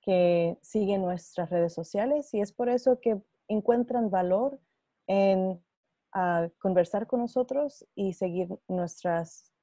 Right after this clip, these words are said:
ah, nuestra, toda la información que damos. Así es que creo que esa es otra parte importante de lo que yo veo que haces, am, es ser constante, seguir dando información y,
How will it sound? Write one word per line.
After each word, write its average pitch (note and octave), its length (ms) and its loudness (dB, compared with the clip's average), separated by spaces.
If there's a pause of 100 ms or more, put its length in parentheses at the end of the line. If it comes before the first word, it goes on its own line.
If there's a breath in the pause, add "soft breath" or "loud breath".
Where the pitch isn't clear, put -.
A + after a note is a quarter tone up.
ah, - 300 -14 (260)
nuestra, F3 300 -8 (500)
toda G#3 140 2
la G3 80 0
información F3+ 540 -6
que F3 100 -8
damos. E3+ 400 -8
Así F#3 160 -8
es F3+ 140 -10
que E3+ 260 -2 (340 soft breath)
creo G#3+ 220 0
que G#3 140 0
esa G3+ 160 -2
es A3+ 100 -6
otra A#3 220 -2
parte A#3 280 -2
importante A#3 600 -2
de G3+ 380 4
lo F#3 160 0
que - 100 -20 (220)
yo F3+ 240 0
veo F#3+ 260 6
que F3+ 80 -2
haces, F3 600 -6
am, E3 400 -8 (760)
es F3 500 2
ser F#3 340 2
constante, G3 960 -4 (120)
seguir F3+ 680 -2
dando F3+ 280 -2
información F#3+ 1000 -4
y, G#3 320 2